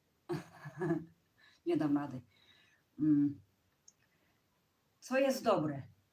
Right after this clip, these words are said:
No, dobre jest to, że wiem, że moje ćwiczenia, to co ja robię, to jest nic. Muszę bardziej się do tego przyłożyć, muszę szybciej,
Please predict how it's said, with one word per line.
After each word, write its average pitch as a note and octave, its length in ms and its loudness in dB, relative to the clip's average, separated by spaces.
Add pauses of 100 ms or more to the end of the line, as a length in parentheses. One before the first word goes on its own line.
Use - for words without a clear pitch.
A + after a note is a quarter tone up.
(160)
No, F4+ 140 -4
dobre C#4+ 300 2
jest A#3 260 0
to, G#3 340 -2 (640)
że G3+ 480 -2
wiem, A#3+ 380 8
że A#3 140 2
moje B3+ 400 2
ćwiczenia, A3+ 640 -2
to A3+ 120 -14
co A#3+ 160 -10
ja A#3 160 -2
robię, G3+ 440 -4
to A3+ 100 -10
jest G#3 280 -8
nic. - 300 -6 (180)
Muszę A3 540 -4
bardziej G#3+ 340 -6
się - 120 -18
do - 80 -20
tego G3 220 -8
przyłożyć, G#3 600 -10
muszę G3 280 -14
szybciej, G3+ 600 -12